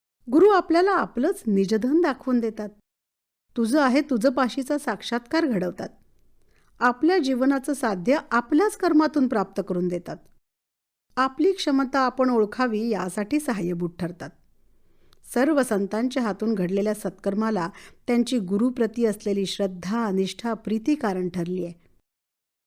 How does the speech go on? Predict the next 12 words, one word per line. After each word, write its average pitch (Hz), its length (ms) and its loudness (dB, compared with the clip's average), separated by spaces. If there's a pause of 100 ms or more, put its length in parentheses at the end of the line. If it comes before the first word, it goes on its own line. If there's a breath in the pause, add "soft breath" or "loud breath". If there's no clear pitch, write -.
(180)
आपल्याला 359 440 2
स्फुरलेल्या 269 600 2
प्रत्येक 285 760 -2
ओवीला 254 480 4
संत 294 340 2
एकनाथ 233 460 2
महाराज 220 380 0 (300 loud breath)
"एका 240 320 4
जनार्दनी" 247 640 4 (280 soft breath)
अशी 247 240 0
नाममुद्रा 262 640 4
देऊन 185 340 0